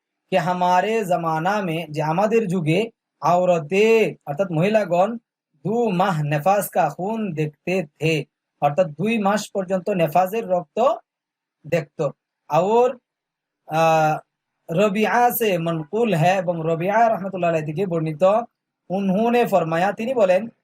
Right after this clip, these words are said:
"কে मैंने लोगों को ये कहते हुए सुना", যে আমি মানুষকে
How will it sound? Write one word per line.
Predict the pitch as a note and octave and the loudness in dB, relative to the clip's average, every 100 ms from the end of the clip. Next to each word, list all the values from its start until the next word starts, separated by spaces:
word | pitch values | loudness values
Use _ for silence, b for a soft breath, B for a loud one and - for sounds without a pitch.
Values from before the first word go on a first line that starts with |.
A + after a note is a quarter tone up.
| _ | _
"কে | A3 | -4
मैंने | A3 G#3 A#3+ B3 C4 | -2 0 0 0 0
लोगों | G3+ F3+ F3+ A#3+ | 0 -2 -2 -2
को | B3 A#3+ | 2 2
ये | F3 G#3 | 2 -4
कहते | G#3 D#3 C#3+ F#3 | -4 -4 -4 -4
हुए | G3+ F#3+ F3+ | -4 -2 -2
सुना", | D3+ D3+ D3 F#3+ A#3 - _ _ D3 - | -2 -2 0 0 -4 -10 _ _ _ -4
যে | F#3 A3 | 0 2
আমি | - E3+ F3+ A3+ G#3 | 0 -2 -2 -2 -2
মানুষকে | F3 D3 D3 G#3 B3+ - B3+ B3+ C4 | 0 0 0 -2 -6 -8 0 2 2